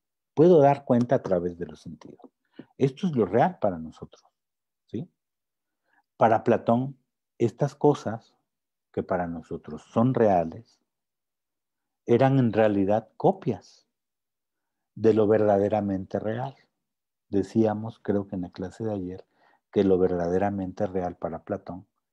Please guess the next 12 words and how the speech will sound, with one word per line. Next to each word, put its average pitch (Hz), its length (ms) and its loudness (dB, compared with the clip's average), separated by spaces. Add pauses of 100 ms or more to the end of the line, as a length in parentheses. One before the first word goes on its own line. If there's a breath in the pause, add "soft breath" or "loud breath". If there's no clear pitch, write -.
(160)
eran 101 420 -4 (640)
las 90 400 -6
ideas. 117 760 -4 (1300 soft breath)
Todo 156 340 6
lo 147 160 6
demás 120 600 0 (200)
que 107 140 -2
no 98 160 -2
fueran 90 580 0 (380)
las 90 240 -10
ideas 104 640 -2 (600 soft breath)
constituía 107 1040 0